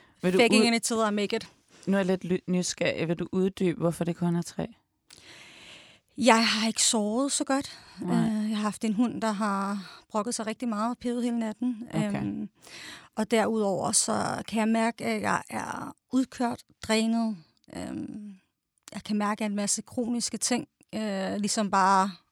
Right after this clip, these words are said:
Speaker 2: is flaring up og har deres eget liv.
Speaker 1: Mm.
Speaker 2: Øhm, så det får mig til at føle mig sådan helt, øh,
Speaker 1: Ja.
Speaker 2: træt. Jeg er træt af at være træt.
Speaker 1: Du er træt af at være træt.
Speaker 2: Ja.
Speaker 1: Det kender jeg godt.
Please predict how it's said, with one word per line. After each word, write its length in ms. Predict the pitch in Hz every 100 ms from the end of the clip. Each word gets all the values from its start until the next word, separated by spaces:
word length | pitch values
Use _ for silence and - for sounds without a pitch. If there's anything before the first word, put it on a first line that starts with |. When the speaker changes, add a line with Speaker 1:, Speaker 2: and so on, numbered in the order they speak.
| _ _ -
Speaker 2:
is 400 | 254 - - - - - -
flaring 500 | - 240 226 233 226 233
up 200 | 277 -
og 160 | 247
har 140 | 208 214
deres 180 | 233 226
eget 200 | 214 233
liv. 220 | 240 226 -
Speaker 1:
Mm. 80 | 196
Speaker 2:
Øhm, 480 | 185 175 165 160 208 - _ _ - - - - - -
så 120 | 214
det 100 | 214
får 100 | 226
mig 140 | 214
til 80 | 233
at 120 | 202
føle 240 | - 214 196
mig 100 | 202
sådan 140 | 240
helt, 260 | 208 214 - - 226
øh, 60 | - - - - - - - -
Speaker 1:
Ja. 60 | 165
Speaker 2:
træt. 400 | 156 160 - - -
Jeg 60 |
er 40 | 226
træt 240 | - 277
af 60 | 285
at 60 |
være 60 | 202
træt. 240 | - 165 -
Speaker 1:
Du 60 | 196
er 40 |
træt 240 | - 180
af 40 | 170
at 40 |
være 80 | 156
træt. 200 | - 151
Speaker 2:
Ja. 60 | 143 - _ -
Speaker 1:
Det 100 | 165
kender 180 | 156 156
jeg 40 |
godt. 140 | 151